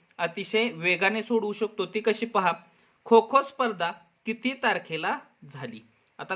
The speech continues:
खो खो स्पर्धा किती तारीख? इथं चार तारीख आहे, म्हणून किती तारखेला झाली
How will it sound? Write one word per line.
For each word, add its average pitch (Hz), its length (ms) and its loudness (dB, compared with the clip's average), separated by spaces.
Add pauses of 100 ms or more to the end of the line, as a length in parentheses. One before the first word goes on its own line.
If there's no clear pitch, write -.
खो 202 200 6
खो 233 100 6
स्पर्धा 220 360 -4
किती 240 300 -4
तारीख? 233 420 0
इथं 233 220 2 (600)
चार 247 260 8
तारीख 190 280 2
आहे, 135 200 -6 (380)
म्हणून 202 240 -6 (320)
किती 226 200 -4
तारखेला 233 400 0
झाली 226 260 0